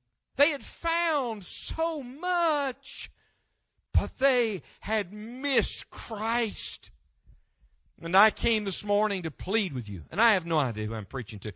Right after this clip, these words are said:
And I'm not just preaching to lost people. I'm preaching to everybody in the room today. I came to plead with you today, religious or non-religious, whoever you are, whatever you think you know.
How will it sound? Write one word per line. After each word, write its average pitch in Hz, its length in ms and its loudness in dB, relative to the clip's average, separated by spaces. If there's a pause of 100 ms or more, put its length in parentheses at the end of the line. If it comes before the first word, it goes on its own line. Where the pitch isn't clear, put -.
(140)
And 170 100 -2
I'm 247 80 -2
not 254 120 -4
just 202 180 -4
preaching 175 300 -6
to 131 80 -8
lost 160 280 -2
people. 123 180 -6
I'm 220 140 -2
preaching 127 280 -8
to 135 40 -4
everybody 143 260 -2
in 113 60 -4
the 113 60 -6
room 208 220 -6
today. 190 360 -2 (220)
I 175 140 6
came 202 220 -2
to 156 80 -2
plead 226 320 0
with 175 100 -6
you 190 140 -2
today, 196 500 6 (260)
religious 185 520 6
or 151 60 2
non-religious, 269 640 0
whoever 208 340 2
you 247 160 -2
are, 233 220 4
whatever 202 360 6
you 254 140 -6
think 262 280 -8
you 196 80 -6
know. 214 440 6